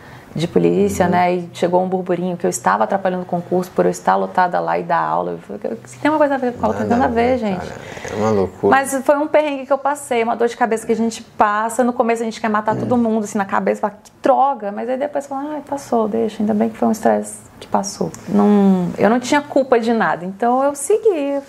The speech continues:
Speaker 1: defendendo tudo.
Speaker 2: É, logo que você começa a aparecer na internet como policial, acho que cada vez mais essa, eh, esse estigma vai, vai saindo, né? Vai desaparecendo, mas você começa a ser julgado, superiores, ninguém sabe exatamente como lidar, às vezes você pega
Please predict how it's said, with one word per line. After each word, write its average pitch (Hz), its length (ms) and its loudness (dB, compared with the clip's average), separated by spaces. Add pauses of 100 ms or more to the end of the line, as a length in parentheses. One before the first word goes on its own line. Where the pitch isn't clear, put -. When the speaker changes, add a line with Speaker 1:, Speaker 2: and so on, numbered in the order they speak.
Speaker 1:
defendendo 240 760 0
tudo. 277 180 4
Speaker 2:
É, 190 220 2
logo 131 200 4
que - 60 -10
você 185 100 0
começa 170 300 0
a 170 40 4
aparecer 151 1000 -2 (880)
na 117 180 2
internet 123 720 -2 (280)
como 123 200 2
policial, 127 380 2
acho - 200 -4
que - 60 -20
cada 190 220 2
vez 170 240 -2
mais 165 320 -2
essa, 104 840 -2
eh, - 60 -10
esse - 160 -6
estigma 127 340 0
vai, 127 260 0
vai 120 220 -2
saindo, 107 460 -2
né? 95 140 -6 (260)
Vai - 160 -4
desaparecendo, 107 640 0
mas 98 360 -4 (640)
você - 140 -12
começa 127 260 4
a - 40 4
ser 131 180 2
julgado, 127 920 0
superiores, 120 840 0
ninguém 120 240 0
sabe 117 260 -2
exatamente 113 400 -4
como 113 180 0
lidar, 127 280 2
às 120 80 -2
vezes 120 160 -4
você 127 80 -6
pega 117 480 0